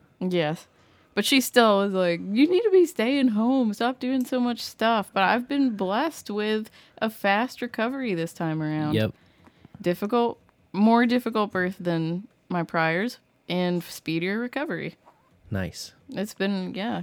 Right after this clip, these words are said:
Speaker 1: kinda awesome. But, you know, it's not awesome.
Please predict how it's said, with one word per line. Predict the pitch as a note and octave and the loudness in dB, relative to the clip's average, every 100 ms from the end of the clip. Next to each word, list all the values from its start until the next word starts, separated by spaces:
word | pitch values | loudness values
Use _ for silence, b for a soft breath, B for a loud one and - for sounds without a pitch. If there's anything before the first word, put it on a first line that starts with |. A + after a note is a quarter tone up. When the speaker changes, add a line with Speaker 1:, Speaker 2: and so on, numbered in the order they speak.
| - | -6
Speaker 1:
kinda | F3+ G#3 | -6 -4
awesome. | F3 D#3+ G#3 - C#3 F3 _ _ _ E3 - - | -4 -4 -6 -8 -10 -12 _ _ _ -18 -18 -8
But, | E3+ D3 D3 - _ _ _ _ _ _ _ _ _ B B B _ _ _ | -6 -4 -6 -12 _ _ _ _ _ _ _ _ _ B B B _ _ _
you | - | -2
know, | F#3+ | 0
it's | E3 E3 | 0 0
not | E3+ | 0
awesome. | F3 D3+ D#3+ D3+ D3+ | 2 0 -2 -4 -6